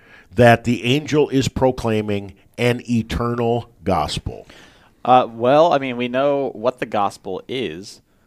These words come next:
Speaker 2: and we also know that it is eternal. This is, uh, the same message that has been proclaimed on the earth ever since the earth was actually created. God promised, uh, Adam and Eve that a savior would come to crush the head of the devil.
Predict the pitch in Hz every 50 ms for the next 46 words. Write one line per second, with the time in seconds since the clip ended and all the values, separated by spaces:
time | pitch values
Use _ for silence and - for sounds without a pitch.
0 | _ _ _ _ _ _ _ _ _ - 107 104 101 104 101 98 101 98 - 113
1 | 104 95 95 95 98 101 95 90 92 92 - - _ _ _ _ 127 120 113 117
2 | 117 135 147 - - 151 143 147 151 120 95 90 95 127 - - 160 147 120 120
3 | 117 113 107 104 104 98 - 120 113 - - 151 160 143 117 117 127 143 - -
4 | 123 113 104 - - 113 110 107 - - - - 131 127 120 - - 120 113 110
5 | 104 95 - _ _ _ - - 151 135 123 - - - 135 151 160 160 135 123
6 | 120 117 117 110 113 107 107 107 107 - 104 131 131 113 107 - - - 117 117
7 | 117 123 120 - - 123 113 117 - - 120 110 - 101 104 104 - 110 107 101
8 | - - 95 101 - - - 92 87 90 87 87 - _ _ _ _ - - 127
9 | 127 120 110 110 120 143 147 - 80 67 - - _ _ _ _ _ _ 107 110
10 | 101 98 98 95 92 - - _ _ - - 101 92 92 98 98 - - - 107
11 | 92 90 90 - - 98 98 95 95 101 104 107 - 107 135 151 123 87 80 -
12 | 95 87 82 - _ _ _ _ - 110 - - 135 120 113 110 107 107 107 110
13 | 104 - 127 131 139 131 110 - - 101 98 95 - - - 95 87 - - _
14 | 98 - - 120 127 107 98 92 85 - 95 - 117 120 139 117 92 85 -